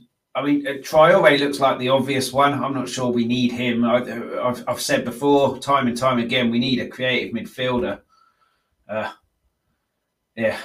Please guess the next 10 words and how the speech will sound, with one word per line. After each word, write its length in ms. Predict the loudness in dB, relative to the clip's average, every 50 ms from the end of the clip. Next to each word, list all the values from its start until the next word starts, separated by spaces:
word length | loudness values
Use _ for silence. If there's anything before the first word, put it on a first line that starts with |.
| -14 -16 -18 -20 -20 -20 -20 _ _ _ -14
And 200 | -14 -14 -6 -2
Darryl 280 | 0 2 2 2 2
Denton, 260 | 0 0 0 -2 -4 -4
how 140 | -4 -2
you 120 | -2 -2 0
doing, 180 | 0 0 2
De-, 220 | 2 0 -2 -4 -6
uh, 380 | -6 -6 -4 -4 -4 -6 -6
uh, 200 | -6 -6 -6 -2
Darryl? 440 | 0 2 2 2 2 0 -4 -10 -16